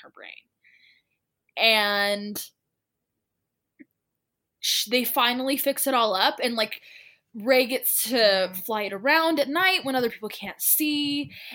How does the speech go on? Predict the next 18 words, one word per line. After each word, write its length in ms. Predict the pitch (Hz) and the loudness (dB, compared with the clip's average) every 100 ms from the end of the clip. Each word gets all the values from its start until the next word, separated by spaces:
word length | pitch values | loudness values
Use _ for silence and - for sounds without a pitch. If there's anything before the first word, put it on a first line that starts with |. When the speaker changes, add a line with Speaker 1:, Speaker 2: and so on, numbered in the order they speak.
| - - | -14 -2
Speaker 1:
and 520 | 226 220 208 208 202 220 | 0 2 0 -2 -4 -6
they're 160 | 214 - | -6 -4
able 420 | 220 190 214 214 - - | -4 -4 -6 -6 -6 -6
to, 520 | 226 220 208 202 196 - | -4 -2 -2 -2 -4 -2
like, 260 | 196 196 - | -4 -4 -8
she 180 | - 240 | -4 -2
gets 240 | 233 226 | -4 -4
to 140 | 226 196 196 | -6 -6 -4
have 240 | 202 180 190 | -6 -6 -6
real 260 | 226 220 | -2 -2
piloting 540 | - 202 220 240 254 254 | -2 0 0 0 -2 -6
experience, 580 | 254 - 254 254 247 | -6 -6 -4 -4 -6
not 160 | 214 160 | -8 -10
just 140 | 196 | -10
on 100 | 180 | -12
her 160 | 180 170 - | -12 -16 -10
flight 220 | 240 254 | -6 -4
simulator, 800 | - 262 247 247 240 233 226 226 | -4 -6 -6 -4 -4 -2 -2 -4